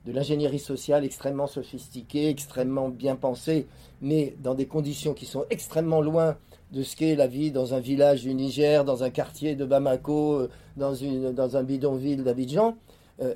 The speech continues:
l'écart là aussi est très grand. Donc, on va dire, c'est simplement que donc, cet écart qui est un peu universel dans la mise en place d'une politique publique est beaucoup plus grand dans certaines situations, et dans le monde du développement et dans l'Afrique contemporaine, il est très grand.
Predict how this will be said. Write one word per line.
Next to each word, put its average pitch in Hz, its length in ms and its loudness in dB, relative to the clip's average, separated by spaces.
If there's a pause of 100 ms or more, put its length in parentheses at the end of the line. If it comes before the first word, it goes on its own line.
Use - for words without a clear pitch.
l'écart 143 420 2
là 147 160 6
aussi 139 240 -4
est 156 120 0
très 151 160 0
grand. 117 220 -10 (140)
Donc, 143 140 -8
on - 20 -4
va 175 80 -2
dire, - 120 -2 (220)
c'est - 120 -10
simplement 185 420 2
que 160 100 -4
donc, 135 300 -2
cet 175 220 -2
écart 175 280 0
qui 151 120 -4
est 135 40 2
un 135 80 0
peu 143 180 -4
universel 156 680 2
dans 127 100 -2
la 123 140 -2
mise 139 240 -6
en 156 80 2
place 151 160 0
d'une 139 140 -4
politique 127 260 -6
publique 208 240 -10
est 156 120 -2
beaucoup 160 280 -4
plus 147 160 -6
grand 151 360 -2 (420)
dans 147 120 0
certaines 160 300 -2
situations, 143 440 -4
et 131 100 -4
dans 156 160 4
le 180 40 2
monde 170 140 2
du 143 100 -2
développement 135 540 -2
et 123 60 -4
dans 147 120 0
l'Afrique 143 340 0
contemporaine, 131 560 -4
il 156 100 0
est 156 60 -2
très 143 180 -4
grand. 127 180 -8